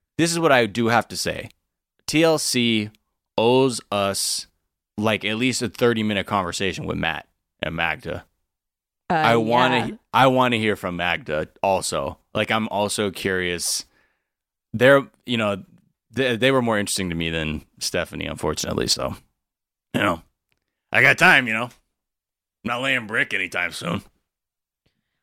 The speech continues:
Speaker 2: I also think that, um, if the relationship between Stephanie,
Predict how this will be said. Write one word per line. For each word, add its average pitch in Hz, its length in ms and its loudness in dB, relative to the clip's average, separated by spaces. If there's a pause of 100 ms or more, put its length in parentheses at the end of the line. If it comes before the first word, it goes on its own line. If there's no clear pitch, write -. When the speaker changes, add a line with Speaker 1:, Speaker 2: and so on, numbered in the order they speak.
(160)
Speaker 2:
I 208 120 0
also 226 280 0
think 202 300 -4
that, 175 380 -2
um, 147 460 0
if - 540 -4 (840)
the 190 140 0
relationship 185 600 -2 (380)
between 180 380 -2
Stephanie, 170 640 -4